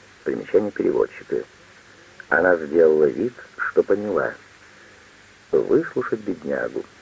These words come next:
К чему? Барбентан машинально откинул простыню. Больничная рубаха задралась, обнажив крепкое тело, волосатые ноги. "Хоть бы ноги вымыли", — сказал доктор, покрывая его одеялом.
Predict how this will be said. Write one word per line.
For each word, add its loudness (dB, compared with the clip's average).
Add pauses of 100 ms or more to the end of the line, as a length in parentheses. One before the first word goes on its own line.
(180)
К -18
чему? 0 (920)
Барбентан 8
машинально 4
откинул 0
простыню. -2 (480)
Больничная 4
рубаха 8
задралась, 6
обнажив 2
крепкое 2 (120)
тело, 6 (380)
волосатые 4
ноги. 0 (580)
"Хоть 6
бы 2
ноги 6
вымыли", — 2
сказал 4
доктор, 2
покрывая 4
его 2
одеялом. 0